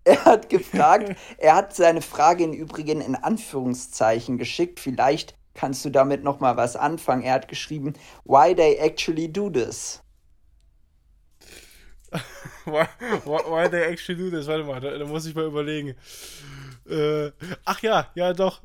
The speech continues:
Speaker 2: Äh, ja, also während so einem, während so einem Rennen passieren ja, äh, sehr, sehr viele Sachen. Und ich glaube, das war darauf bezogen, ähm, gestern war so eine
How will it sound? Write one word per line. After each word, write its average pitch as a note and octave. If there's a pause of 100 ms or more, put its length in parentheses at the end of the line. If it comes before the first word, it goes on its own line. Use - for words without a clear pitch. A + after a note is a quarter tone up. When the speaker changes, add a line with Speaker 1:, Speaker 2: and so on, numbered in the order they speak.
Speaker 2:
Äh, D3+ (340)
ja, D3 (380)
also D#3
während F3+
so D#3+
einem, E3 (120)
während D#3
so F3
einem E3
Rennen D#3+
passieren F3
ja, D#3
äh, C#3+ (260)
sehr, D3
sehr D3+
viele D#3
Sachen. C#3+ (1500)
Und D#3 (200)
ich - (160)
glaube, D#3
das D#3+
war E3+
darauf D#3+
bezogen, E3+ (1160)
ähm, D#3 (460)
gestern F#3+
war D3
so D#3+
eine D#3